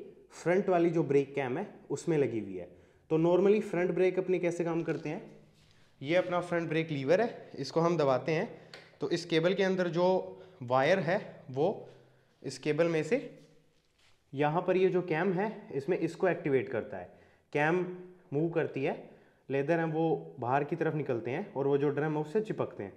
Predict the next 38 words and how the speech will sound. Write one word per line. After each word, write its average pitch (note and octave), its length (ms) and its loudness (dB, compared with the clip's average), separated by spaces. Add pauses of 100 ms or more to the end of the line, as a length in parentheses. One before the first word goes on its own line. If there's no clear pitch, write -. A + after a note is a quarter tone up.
(140)
ऐसे C#3+ 220 0
ब्रेक C3+ 220 0
काम G#2+ 180 -6
करते F#2+ 220 -12
हैं। E2+ 80 -16 (540)
अभी D3+ 220 0
सेम G#3 280 2
प्रिंसिपल G3+ 420 2
पीछे F#3 300 -2
वाला C#3 140 2
ब्रेक A#2 240 -4
कर G#2 100 -6
रहा F#2+ 120 -8
है। F#2 100 -10
तो B2 100 -6
ये D3+ 200 2
वाली F3+ 200 4
जो F3 140 2
केबल D#3 320 0
है F#3 80 -2 (1120)
ये D3 140 0
यहाँ C#3+ 180 2
पर C#3+ 120 0
आ C3+ 80 4
रखी B2 300 -2
है D#3+ 120 0 (920)
और C3+ 180 0
ये E3+ 360 0 (440)
जो C3 160 -2
कैम D#3 300 0
है D#3+ 80 -2
उसमें F3+ 240 0
यहाँ C#3+ 160 2
पर C#3 120 -4
कनेक्ट B2+ 280 -6
हो G#2 60 -4
रखी G2+ 260 -8
है। - 60 -10